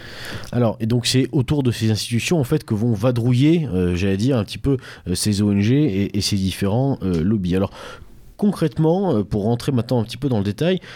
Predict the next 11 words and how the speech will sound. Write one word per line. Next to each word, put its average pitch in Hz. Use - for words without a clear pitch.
euh, 85
comment 170
ça 139
se -
passe, 165
euh, 95
une 120
opération 120
de, 101
de, 82
une, 107